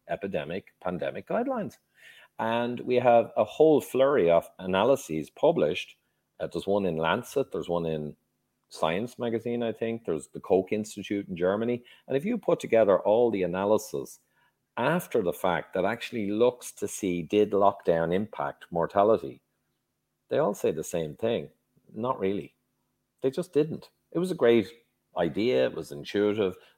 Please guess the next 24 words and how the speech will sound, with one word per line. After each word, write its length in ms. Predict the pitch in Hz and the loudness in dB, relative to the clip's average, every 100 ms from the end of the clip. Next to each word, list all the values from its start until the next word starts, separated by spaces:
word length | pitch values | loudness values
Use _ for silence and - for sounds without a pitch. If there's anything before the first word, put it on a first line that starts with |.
| - | -10
The 80 | 85 | -4
modeling 500 | 82 92 131 120 110 | 0 2 2 0 0
out 140 | 98 | -2
of 80 | 95 | -4
Imperial 540 | 90 80 90 98 92 | -6 -2 0 0 0
College 460 | - 87 95 110 87 | 0 2 2 0 -4
and 120 | 80 | -6
I 100 | 85 | -4
H 340 | 90 90 87 | -2 -4 -4
M 200 | 90 85 | -4 -4
E 340 | 85 98 110 92 | -2 -2 -4 -6
in 100 | - | -10
America, 520 | 78 78 92 104 123 - _ _ _ | -6 0 0 0 -4 -4 _ _ _
they 80 | - | -4
both 260 | 92 139 156 | 2 2 2
came 200 | 123 104 | -2 0
out 280 | 95 82 - | 0 0 -2
with 180 | 90 - | -8 -4
modeling 440 | 90 98 80 73 | -2 -2 -2 -4
that 180 | 80 - | -6 -6
was 200 | 87 - _ _ _ - | -10 -16 _ _ _ -12
around 380 | 101 113 110 98 | -8 -6 -6 -10
twelve 420 | - 117 110 104 | -6 -2 -2 -4
times 560 | - 110 107 87 76 - | -6 -4 -4 -6 -8 -14